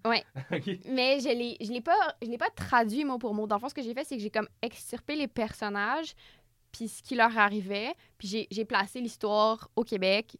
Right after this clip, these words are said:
Speaker 1: J'ai comme ajusté un petit peu l'histoire selon, parce que ça se passait initialement au Minnesota avec un joueur de hockey. Tu sais, que les enjeux étaient vraiment différents. Mais les personnages sont restés les mêmes. Donc, il y a, il y a beaucoup de trucs que je réutilise, qui sont des idées que j'ai déjà eues, que, comme là, je suis en train de travailler sur mon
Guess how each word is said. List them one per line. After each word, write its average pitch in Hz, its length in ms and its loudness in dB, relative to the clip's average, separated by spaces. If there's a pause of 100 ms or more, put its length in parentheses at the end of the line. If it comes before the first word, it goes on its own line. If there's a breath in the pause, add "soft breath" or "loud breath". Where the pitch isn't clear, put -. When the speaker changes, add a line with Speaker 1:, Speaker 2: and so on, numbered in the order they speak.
Speaker 1:
J'ai 190 160 -6
comme 185 300 -4 (420)
ajusté 202 540 -2
un 214 80 -4
petit 196 200 -8
peu 220 120 -2
l'histoire 202 560 -2
selon, 185 400 -2
parce 180 120 -4
que 180 100 -10
ça - 120 -6
se - 60 -16
passait 180 400 -4 (180 soft breath)
initialement 190 420 -2
au 180 40 0
Minnesota 180 580 -2
avec 190 180 -4
un 185 80 -6
joueur 175 160 -6
de 180 80 -6
hockey. 175 240 -8
Tu - 100 -8
sais, - 40 -8
que - 80 -10 (140)
les 185 260 -2
enjeux 180 220 2
étaient 190 140 -4
vraiment 175 240 -4
différents. 180 340 -6 (580 soft breath)
Mais 226 140 0
les 311 100 -2
personnages 220 460 2
sont 240 120 0
restés 190 320 -4
les 208 120 -4
mêmes. 185 260 -2
Donc, 202 160 2
il 208 40 4
y - 20 2
a, - 20 -2
il - 60 -4
y 202 60 4
a - 20 2
beaucoup 196 260 0
de 240 100 2
trucs 269 200 -4
que 208 120 0
je 175 120 0
réutilise, 208 680 -2
qui - 80 -12
sont 196 100 -2
des 180 220 -4
idées 190 180 0
que 208 60 -4
j'ai 185 120 -6
déjà 170 260 -2
eues, 175 240 -4
que, 165 160 -6
comme 180 260 -4
là, 185 200 0
je 196 40 -10
suis - 80 -10
en 190 40 -10
train 190 80 -6
de 190 40 -12
travailler 175 300 -4
sur - 100 -8
mon 170 220 -4